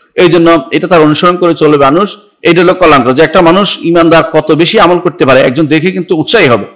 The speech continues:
এবং একজন দেখে তার অনুসরণ করে চলবে, একজন দেশে উপকার নিবে। এই জন্য যে কেউ, আহ, ইমানদার শক্তিশালী হবে, অর্থাৎ তার ইমানে শক্তিশালী হবে, অন্যরা এটা তার উপকার, এই জন্য খায়ের, কল্যাণকর, নিজের জন্য কল্যাণকর, অন্যের জন্য কল্যাণকর হবে।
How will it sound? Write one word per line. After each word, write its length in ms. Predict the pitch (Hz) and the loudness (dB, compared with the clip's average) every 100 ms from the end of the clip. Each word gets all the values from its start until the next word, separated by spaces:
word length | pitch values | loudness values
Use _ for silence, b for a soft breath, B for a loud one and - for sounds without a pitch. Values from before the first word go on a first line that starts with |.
| b b b | b b b
এবং 180 | 156 175 | 0 2
একজন 280 | 156 180 185 | 2 0 0
দেখে 180 | 175 | 0
তার 160 | 202 180 | 2 2
অনুসরণ 320 | 165 175 202 | 2 2 -2
করে 180 | 180 156 | 0 -2
চলবে, 300 | 139 120 104 - _ _ | 0 -2 -4 -10 _ _
একজন 260 | 151 143 190 | -2 -2 -2
দেশে 160 | 180 | 0
উপকার 440 | 190 151 170 190 175 | 0 0 0 0 0
নিবে। 540 | 202 180 117 - _ - | 2 0 0 -8 _ -12
এই 120 | 185 | -4
জন্য 520 | 196 220 175 156 - - _ - | -2 0 2 0 -4 -16 _ -12
যে 220 | 135 160 160 | -2 0 0
কেউ, 460 | 180 202 202 - - | 2 2 2 -2 -8
আহ, 360 | - 139 143 139 | 0 2 2 2
ইমানদার 500 | 165 175 151 135 143 - | 0 2 2 2 2 0
শক্তিশালী 580 | - 147 - 185 175 131 | -6 -10 -6 -2 0 0
হবে, 280 | 110 127 190 - _ _ - | 0 0 -2 -8 _ _ -6
অর্থাৎ 340 | 131 151 139 | -4 -2 0
তার 160 | 151 135 | 0 0
ইমানে 340 | - 151 165 180 | 0 0 0 0
শক্তিশালী 500 | 156 147 131 123 113 | -4 -6 -4 0 0
হবে, 180 | 117 175 | 0 0
অন্যরা 440 | 160 156 160 170 | 0 2 2 2
এটা 180 | - 151 | 0 0
তার 180 | 143 147 | 0 0
উপকার, 300 | 127 127 160 | -2 0 0
এই 80 | |
জন্য 140 | 156 135 | 2 0
খায়ের, 220 | - 151 - | 0 0 0
কল্যাণকর, 440 | 190 180 143 117 107 - b - | 2 2 2 -2 -6 -10 b -2
নিজের 300 | 175 180 190 | 2 2 2
জন্য 240 | 202 226 | 2 2
কল্যাণকর, 380 | 214 208 214 247 | 2 2 2 0
অন্যের 320 | - 202 175 | 2 2 2
জন্য 240 | 151 160 | 2 2
কল্যাণকর 360 | 147 131 117 113 | 2 2 0 -2
হবে। 180 | 107 | -4